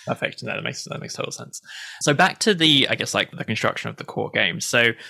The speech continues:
you know, there are various parts throughout the game where the narrative moves forward. You know, there are time skips, there are jumps, this kind of stuff.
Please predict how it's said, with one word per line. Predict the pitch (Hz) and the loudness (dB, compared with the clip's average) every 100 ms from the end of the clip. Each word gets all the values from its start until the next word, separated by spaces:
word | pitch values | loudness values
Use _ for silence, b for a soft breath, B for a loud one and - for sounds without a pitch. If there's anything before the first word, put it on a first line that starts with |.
| B | B
you | - | 0
know, | 117 - | 0 2
there | 131 | 4
are | 143 | 4
various | 143 165 170 160 | 6 6 6 2
parts | - - 135 127 - - | -6 0 4 4 2 2
throughout | 117 - | 2 2
the | - | -4
game | - 107 107 104 98 - | 0 2 2 -2 -6 -6
where | - 101 101 92 90 - - | -4 -2 0 0 -2 -8 -8
the | - | -4
narrative | 120 123 120 113 117 | 0 2 2 0 -6
moves | 110 92 - | -6 -8 -10
forward. | 60 - - | -12 -12 -8
You | 92 | -6
know, | 82 | -4
there | 82 | -6
are | |
time | 76 143 131 | 0 2 2
skips, | 127 120 - | 2 -2 -2
there | - | -10
are | - | -4
jumps, | 113 101 - | -2 -2 -6
this | - | -10
kind | - - | -6 -6
of | - | -4
stuff. | - - | -6 -6